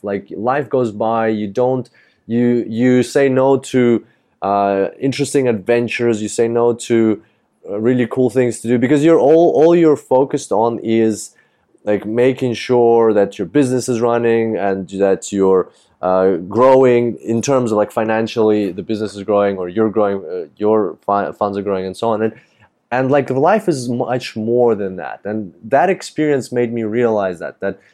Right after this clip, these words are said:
uh, that is not what I want from my life or for my life. It's, it's a very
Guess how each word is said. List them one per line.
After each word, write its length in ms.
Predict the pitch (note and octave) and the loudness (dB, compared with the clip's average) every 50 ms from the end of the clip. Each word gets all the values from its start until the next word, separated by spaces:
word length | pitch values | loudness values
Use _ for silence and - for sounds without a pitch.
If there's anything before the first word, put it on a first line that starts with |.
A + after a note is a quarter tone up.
| _ _ _ _ _ - | _ _ _ _ _ -6
uh, 220 | F#2+ G2 G2 G2 | -4 -4 -4 -2
that 200 | G#2 B2+ D3 D#3+ | 0 0 2 2
is 160 | F3 D3 A#2 | 0 0 -2
not 140 | C3 C3 A2+ | -2 -2 -2
what 440 | A2 G#2+ A2 A2 A2 G#2+ G2+ - - | -2 -2 0 0 0 0 -2 -4 -6
I 100 | G2+ G2+ | -6 -6
want 600 | G2 F#2 G2 G2+ F#2+ F#2+ G2 - _ _ - - - _ - | -4 -4 -4 -4 -6 -6 -10 -12 _ _ -20 -20 -20 _ -6
from 260 | G2+ G2+ F#2+ F#2 F#2 | -4 -4 -4 -4 -6
my 120 | F#2 F2+ | -8 -6
life 300 | F2+ F#2 G2+ A2 G#2+ - | -4 -4 -4 -4 -6 -8
or 120 | G2+ F#2 - | -10 -12 -8
for 200 | - G2+ G2+ F#2+ | -6 -4 -4 -4
my 140 | F#2 F2+ | -6 -8
life. 400 | F2 E2+ F2+ F#2+ G2+ A2+ A2 _ | -8 -6 -6 -6 -6 -6 -8 _
It's, 320 | - F2+ - - - - _ _ _ _ _ _ | -14 -16 -16 -18 -20 -20 _ _ _ _ _ _
it's 200 | A2 A2+ - - | -8 -6 -4 -2
a 40 | A#2+ | 0
very 500 | A2 B2+ C3+ C3+ C3+ B2+ A2+ - - | 2 2 4 4 2 2 0 -2 -6